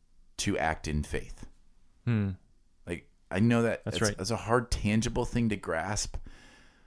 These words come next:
Speaker 1: but that's the Spirit. That's the voice you wanna listen to. So you, I see or hear, I read an article about this, I hear testimony from my neighbor, I,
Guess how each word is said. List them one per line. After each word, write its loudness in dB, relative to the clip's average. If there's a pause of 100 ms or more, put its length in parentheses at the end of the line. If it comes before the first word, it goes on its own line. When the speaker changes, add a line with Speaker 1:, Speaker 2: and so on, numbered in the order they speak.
(160)
Speaker 1:
but 4 (180)
that's 8
the -2
Spirit. 0 (220)
That's 8
the -2
voice 2
you -4
wanna -2
listen -2
to. -10 (680)
So 2
you, 2
I 4
see 2
or 0
hear, 0
I 0
read 2
an 4
article 4
about -6
this, -6
I -2
hear 0
testimony -2
from -6
my -2
neighbor, -2
I, -4